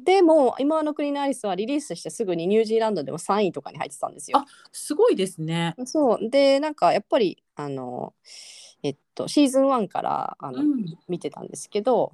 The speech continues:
Speaker 2: うん、うん。
Speaker 1: えっと、二年前に見た時もちょっと思ったんですけど、そのネトフリでしかやっぱりできない制作、
Speaker 2: うん。
Speaker 1: 制作だなって思って、
Speaker 2: うん、うん、うん。
Speaker 1: あの、スケールがね、
Speaker 2: うん、うん、うん。
Speaker 1: あの、普通のあの、地上波のテレビ番組では絶対できないような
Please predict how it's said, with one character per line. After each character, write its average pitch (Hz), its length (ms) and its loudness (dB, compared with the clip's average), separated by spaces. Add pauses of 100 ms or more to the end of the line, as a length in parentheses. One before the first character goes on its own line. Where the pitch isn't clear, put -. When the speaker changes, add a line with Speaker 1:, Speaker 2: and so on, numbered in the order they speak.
Speaker 2:
う 254 60 -8
ん、 254 200 -4
う 214 80 -2
ん。 165 260 -2 (160)
Speaker 1:
え 151 40 -6
っ 143 40 -8
と、 - 160 -10
二 165 140 -2
年 202 180 4
前 233 140 2
に 160 80 0
見 180 100 -2
た 147 140 0
時 143 200 -12
も 135 120 -6
ち 151 60 -6
ょ 131 40 -8
っ - 20 -16
と 156 100 -2
思 170 160 2
っ - 40 -14
た - 160 -8
ん 135 60 -6
で 151 80 -8
す - 100 -14
け 226 120 0
ど、 185 300 -2 (140)
そ 208 60 -4
の 180 180 -2
ネ 214 120 4
ト 254 140 4
フ 262 120 2
リ 269 100 4
で 381 100 4
し - 100 -4
か 190 100 2
や 143 60 4
っ - 60 -10
ぱ 151 100 0
り 139 100 0
で 165 100 -2
き 190 160 -2
な 165 100 0
い - 140 -8
制 151 300 -2
作、 139 680 -10 (340)
Speaker 2:
う 262 80 0
ん。 247 240 0 (440)
Speaker 1:
制 156 120 2
作 151 260 -2
だ 123 120 -4
な 127 120 -6
っ - 60 -10
て - 220 -6
思 151 180 -6
っ - 40 -20 (180)
て、 - 260 2 (140)
Speaker 2:
う 254 80 2
ん、 294 40 4
う 269 40 4
ん、 220 80 -2 (120)
う - 40 2
ん。 - 40 2
Speaker 1:
あ - 20 -2
の、 165 60 -6
ス 165 140 -2
ケ 240 160 6
ー 170 40 0
ル 143 80 -2
が 95 120 0
ね、 247 180 -6 (600)
Speaker 2:
う 226 60 0
ん、 - 0 -
う - 40 2
ん、 254 40 4
う - 20 -4
ん。 214 60 2
Speaker 1:
あ 170 40 2
の、 175 60 0
普 208 120 4
通 185 220 4
の 240 140 2
あ 170 40 2
の、 143 140 -2
地 202 180 -4
上 180 220 2
波 147 140 -4
の 139 100 -4
テ 156 140 -4
レ 151 80 -2
ビ 151 100 -6
番 165 220 -2
組 127 160 -6
で 127 40 -6
は 127 60 -6
絶 143 260 -4
対 165 160 2
で 156 120 -6
き 180 100 -2
な 131 140 -2
い 123 60 -16
よ 110 100 -14
う 113 40 -14
な - 160 -12